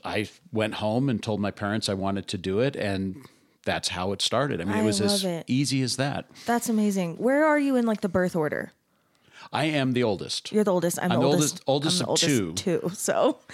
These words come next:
Speaker 1: Yeah.
Speaker 2: <laughs> it's the beginning of maybe some similarities.
Speaker 1: That's right, right there. We,
Speaker 2: <laughs>
Speaker 1: we
Speaker 2: Um,
Speaker 1: know some things there.
Speaker 2: you so frequently post things that I'm like,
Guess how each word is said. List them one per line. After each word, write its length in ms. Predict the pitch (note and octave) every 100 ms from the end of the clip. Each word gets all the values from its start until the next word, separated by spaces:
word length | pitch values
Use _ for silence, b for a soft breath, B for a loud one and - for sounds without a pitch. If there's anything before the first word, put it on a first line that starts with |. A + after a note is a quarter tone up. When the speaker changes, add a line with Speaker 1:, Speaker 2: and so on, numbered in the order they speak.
| -
Speaker 1:
Yeah. 260 | A2+ -
Speaker 2:
<laughs> 60 | B3+
it's 140 | -
the 100 | -
beginning 520 | F#3+ G3 - G3 G3 F3+
of 140 | F#3
maybe 260 | D#3+ D#3 F#3+
some 220 | - F3
similarities. 520 | - E3+ E3 C#3 C#3+
Speaker 1:
That's 240 | C3 B2 C#3
right, 280 | C3 G#2+
right 200 | G#2 A#2 -
there. 280 | A#2+ G#2+ G#2+
We, 200 | B2 B2
Speaker 2:
<laughs> 0 |
Speaker 1:
we 60 | - B B B _ B B B3+
Speaker 2:
Um, 200 | B3 C3
Speaker 1:
know 140 | C3
some 220 | - B2+
things 300 | A#2+ G#2+ G2
there. 120 | F2 E4
Speaker 2:
you 80 |
so 240 | F4+ G#4 G4+
frequently 440 | - F4+ D#4 C4+
post 360 | B3 A#3 G#3 -
things 240 | G3 F3+
that 100 | F#3
I'm 140 | F3+ F3
like, 260 | D#3+ -